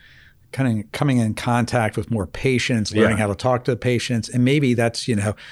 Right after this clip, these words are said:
Speaker 1: doing hygiene checks and other things that are not as
Speaker 2: Yeah,
Speaker 1: lucrative.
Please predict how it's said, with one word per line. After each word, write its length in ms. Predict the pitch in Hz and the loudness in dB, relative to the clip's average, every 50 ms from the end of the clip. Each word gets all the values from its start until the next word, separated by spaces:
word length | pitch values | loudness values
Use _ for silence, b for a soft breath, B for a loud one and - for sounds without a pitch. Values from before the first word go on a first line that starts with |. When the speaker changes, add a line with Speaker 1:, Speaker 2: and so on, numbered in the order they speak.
| B B B B | B B B B
Speaker 1:
doing 200 | - 131 131 127 | 0 2 2 2
hygiene 440 | 110 131 180 226 214 - 156 139 107 | 2 4 4 4 4 4 2 0 0
checks 400 | - - 127 110 98 98 - - | 0 0 0 0 0 -2 -2 -2
and 100 | 131 110 107 | -2 0 0
other 300 | 120 127 127 123 120 113 | 2 2 2 2 2 0
things 340 | 120 - 127 117 117 110 - | 0 -2 0 0 0 2 2
that 80 | 131 | 2
are 100 | 117 107 | 2 2
not 460 | 104 104 107 107 110 110 113 113 - | 2 2 0 2 2 0 -2 -2 -4
as 80 | 123 107 | -2 2
Speaker 2:
Yeah, 80 | 165 156 | 4 6
Speaker 1:
lucrative. 120 | 156 180 | 6 6